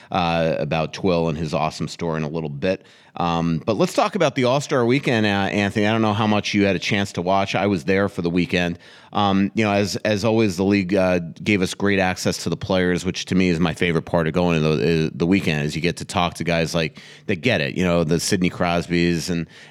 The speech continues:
and, um, and Alex Ovechkin was awesome to deal with, and, uh, a bunch of those stars. The, then you have the guys like Jason Robertson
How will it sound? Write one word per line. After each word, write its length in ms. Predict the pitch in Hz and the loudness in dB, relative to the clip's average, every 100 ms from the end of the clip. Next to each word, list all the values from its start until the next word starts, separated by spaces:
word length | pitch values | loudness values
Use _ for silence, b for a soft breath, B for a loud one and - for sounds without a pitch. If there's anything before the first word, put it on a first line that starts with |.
| - | -4
and, 320 | 90 87 82 | 0 2 2
um, 480 | 90 85 82 82 80 | 2 2 2 2 0
and 180 | 92 92 | 0 0
Alex 320 | 80 90 90 | 2 0 0
Ovechkin 460 | 98 82 87 - 87 | 0 0 -2 0 0
was 100 | 80 | 2
awesome 380 | 82 80 - 85 | 0 0 -2 -2
to 80 | |
deal 220 | 78 85 82 | 0 2 2
with, 320 | 85 82 90 | 2 0 -2
and, 120 | 80 | -2
uh, 260 | - 82 78 | 0 -2 0
a 40 | |
bunch 240 | 80 87 - | 0 -2 -2
of 280 | 80 - | -4 -2
those 240 | 80 87 85 | 0 0 -2
stars. 640 | - 95 85 82 85 - | -6 -2 0 0 -2 -2
The, 160 | 90 85 | -2 -2
then 260 | 87 92 | 0 2
you 80 | 92 | 2
have 160 | 90 85 | 2 0
the 80 | 82 | -2
guys 260 | 87 87 | 0 0
like 120 | 87 | 0
Jason 340 | - 87 85 87 | -2 -2 0 0
Robertson 680 | 78 80 87 - 90 87 | 0 0 -2 -2 0 0